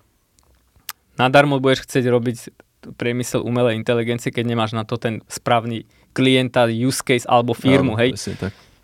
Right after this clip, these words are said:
Speaker 1: To v podstate bola dokonca taká štúdia, e, tuším, že M I T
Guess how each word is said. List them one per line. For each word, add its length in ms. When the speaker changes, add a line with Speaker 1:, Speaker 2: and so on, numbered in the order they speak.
Speaker 1:
To 100
v 100
podstate 560
bola 240
dokonca 320
taká 300
štúdia, 560
e, 340
tuším, 300
že 100
M 240
I 140
T 80